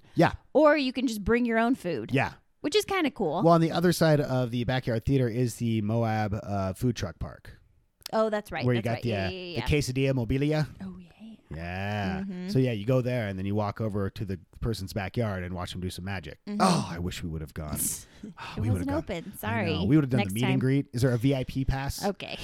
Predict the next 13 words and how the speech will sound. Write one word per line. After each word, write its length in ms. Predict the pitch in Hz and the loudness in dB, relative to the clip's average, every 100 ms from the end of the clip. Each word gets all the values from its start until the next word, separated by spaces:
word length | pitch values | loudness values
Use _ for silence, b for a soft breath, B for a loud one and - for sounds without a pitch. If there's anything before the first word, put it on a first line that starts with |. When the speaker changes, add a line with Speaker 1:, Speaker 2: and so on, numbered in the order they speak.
| - | 0
Speaker 1:
Is 160 | - 123 | 4 4
there 100 | - | 4
any 160 | 143 135 | 2 6
way 140 | 165 | 6
to 80 | - | 6
get 180 | 359 - | 4 2
Speaker 2:
<laughs> 140 | 330 | 0
Speaker 1:
front 220 | 139 143 117 | 0 0 0
row? 420 | 127 127 135 135 - | 0 2 4 2 4
Speaker 2:
I 140 | 185 | 4
will 160 | 339 392 | 4 0
say 220 | 381 370 | 0 0
there's 360 | 294 285 - | 0 0 -6